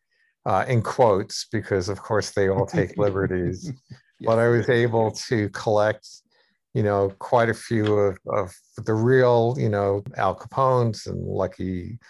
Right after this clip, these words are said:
Speaker 1: Luciano and Duck Schultz and, uh, Pretty Boy Floyd, and combine that with these fictionalized stories as well.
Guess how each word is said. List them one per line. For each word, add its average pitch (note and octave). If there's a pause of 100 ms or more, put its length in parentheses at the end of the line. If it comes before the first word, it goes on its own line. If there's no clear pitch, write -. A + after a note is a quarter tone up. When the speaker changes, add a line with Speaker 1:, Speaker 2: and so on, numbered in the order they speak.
(240)
Speaker 1:
Luciano G2+
and E2
Duck -
Schultz F#2+
and, F2+
uh, F2 (960)
Pretty G#2+
Boy F#2+
Floyd, G2 (320)
and F#2+
combine G2+
that F#2
with F#2+
these F#2+ (440)
fictionalized F#2
stories F#2+
as F2+
well. F#2+